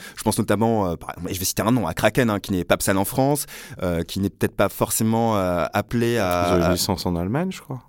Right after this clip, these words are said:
Speaker 1: Qui a une licence en Allemagne,
Speaker 2: Ou,
Speaker 1: pas en
Speaker 2: ouais.
Speaker 1: France,
Speaker 2: Ouais.
Speaker 1: en tout cas.
Speaker 2: Mais c'est
Speaker 1: Euh,
Speaker 2: européen. Enfin, l'Allemagne est européenne,
Speaker 1: Ouais.
Speaker 2: encore, euh, enfin.
Speaker 1: En tout cas, un acteur, euh, qui ne serait pas enregistré, euh, sur le sol européen pourrait exercer, euh, dès lors qu'il ne fait pas de publicité.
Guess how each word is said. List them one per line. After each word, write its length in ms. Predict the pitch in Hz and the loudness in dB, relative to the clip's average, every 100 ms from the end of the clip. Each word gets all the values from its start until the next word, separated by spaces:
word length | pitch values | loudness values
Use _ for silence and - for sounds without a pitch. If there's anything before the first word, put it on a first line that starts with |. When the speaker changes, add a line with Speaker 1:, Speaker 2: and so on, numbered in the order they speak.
| - | -14
Speaker 1:
Qui 100 | - | 2
a 20 | 131 | 4
une 80 | |
licence 260 | 131 139 131 | 4 2 2
en 60 | 113 | 2
Allemagne, 260 | 104 139 | 2 4
Speaker 2:
Ou, 120 | 110 | 4
Speaker 1:
pas 60 | 104 | 4
en 80 | 92 | 4
Speaker 2:
ouais. 80 | 90 | 2
Speaker 1:
France, 540 | 110 113 127 - - | 0 0 0 -4 -4
Speaker 2:
Ouais. 100 | 113 | -2
Speaker 1:
en 60 | 95 | -2
tout 120 | - | -2
cas. 180 | 101 117 - - | 0 0 -4 -8
Speaker 2:
Mais 60 | 87 | -4
c'est 160 | - | 0
Speaker 1:
Euh, 100 | 107 | 2
Speaker 2:
européen. 300 | 98 87 147 - - _ _ _ _ - | 4 0 -4 -10 -20 _ _ _ _ 0
Enfin, 140 | 101 | 2
l'Allemagne 320 | 90 98 117 | 4 2 2
est 160 | 104 95 | 0 0
européenne, 440 | 92 90 117 135 | -2 2 2 2
Speaker 1:
Ouais. 120 | 113 101 | 2 2
Speaker 2:
encore, 200 | 98 87 | 0 0
euh, 140 | 87 | -2
enfin. 400 | 85 92 85 85 - - | -2 -2 -2 -4 -6 0
Speaker 1:
En 80 | 131 | 2
tout 100 | 143 | 4
cas, 120 | 180 | 4
un 60 | |
acteur, 400 | 131 - 165 147 - | 4 4 2 2 0
euh, 460 | 113 107 104 98 98 | 2 4 4 2 0
qui 120 | - | 2
ne 60 | 123 | 0
serait 180 | - 127 | 2 4
pas 100 | 135 | 4
enregistré, 460 | 120 110 - - | 4 0 -2 2
euh, 200 | 127 113 | 4 2
sur 120 | 101 | 2
le 60 | 107 | 0
sol 120 | 107 | 2
européen 340 | 92 87 135 170 | 2 4 2 2
pourrait 260 | 127 117 | 2 2
exercer, 360 | 127 104 - 139 | 2 0 0 0
euh, 280 | 143 110 87 | 2 0 0
dès 120 | 101 | 2
lors 220 | 123 131 | 0 0
qu'il 140 | - | -2
ne 60 | 101 | 0
fait 120 | 95 | 2
pas 100 | 104 | -2
de 40 | 101 | -2
publicité. 420 | 92 - - | -8 -10 -12